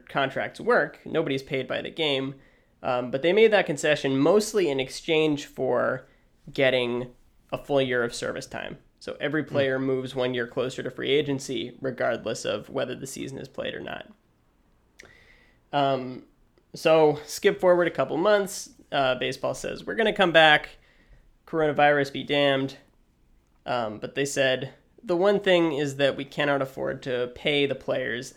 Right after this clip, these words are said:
Speaker 1: at the rates we agreed on in the March agreement." Um, what's come out about that is that there was some misunderstanding. Um, the owners believed that the prorated salaries they would pay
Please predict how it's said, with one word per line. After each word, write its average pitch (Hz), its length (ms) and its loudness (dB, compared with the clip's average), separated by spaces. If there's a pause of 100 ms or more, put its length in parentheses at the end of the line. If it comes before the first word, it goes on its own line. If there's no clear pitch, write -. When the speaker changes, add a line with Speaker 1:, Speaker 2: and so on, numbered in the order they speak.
Speaker 1:
at 120 460 -4
the 120 120 -8
rates - 600 -10 (180)
we 131 120 -8
agreed 233 320 -2
on 196 180 4
in 170 60 4
the 160 60 4
March 143 560 0
agreement." 147 540 0 (640)
Um, 127 460 2
what's 139 180 -2
come 139 180 2
out 226 160 6
about 160 300 4
that 135 340 4
is 139 160 -6
that 135 200 0
there 135 140 2
was 135 140 0
some 160 160 2
misunderstanding. 135 920 2 (680)
Um, 110 480 -6 (160)
the 139 200 -10
owners 165 540 2
believed 139 840 -6
that 123 460 0 (240)
the 123 500 -12
prorated 131 800 2 (280)
salaries 165 520 2
they 139 100 0
would 131 160 -4
pay 131 440 -4